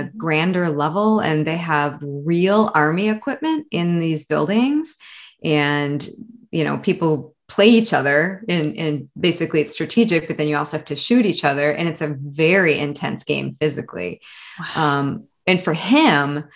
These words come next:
Speaker 2: and for, honestly, for a lot of head types, 'cause I would see a lot of head types at iCombat, it was so fun.
Speaker 1: I love hearing that for our fives, that they can really put their mental work back into it if they can be strategic about what they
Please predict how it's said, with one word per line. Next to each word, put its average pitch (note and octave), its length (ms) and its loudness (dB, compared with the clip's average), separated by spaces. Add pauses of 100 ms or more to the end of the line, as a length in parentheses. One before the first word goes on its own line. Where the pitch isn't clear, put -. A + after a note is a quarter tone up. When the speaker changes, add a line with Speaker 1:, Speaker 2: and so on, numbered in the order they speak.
(240)
Speaker 2:
and E3 160 -2
for, - 180 -8
honestly, D#3+ 460 0
for - 120 -8
a C#3 60 -2
lot - 200 -2
of - 40 -2
head - 160 -6
types, - 220 -6
'cause - 140 -4
I C#3+ 80 2
would - 100 -8
see D#3 80 -2
a D3+ 80 0
lot D3+ 160 2
of D#3+ 80 -2
head D3 140 -4
types - 280 -8
at D3 280 0
iCombat, D3 580 -2 (460)
it F#3+ 160 4
was D#3 280 -2
so D3 580 2
fun. C#3+ 640 -2 (200)
Speaker 1:
I D#4+ 100 6
love D#4+ 280 8
hearing D4 320 4
that C4+ 180 2
for G#3 120 0
our G#3 120 2
fives, F3 460 -4
that G3 200 2
they F3 160 4
can F3+ 360 4 (460)
really G#3+ 500 4 (200)
put A3+ 260 0
their G3+ 160 0
mental F#3 460 0
work E3 240 -2
back E3 260 -4
into F#3 340 0
it F3 100 2
if F3 140 -4
they E3+ 100 0
can F#3 160 -4
be F3 120 0
strategic F3 680 0
about D#3+ 220 4
what F3 160 2
they E3+ 140 2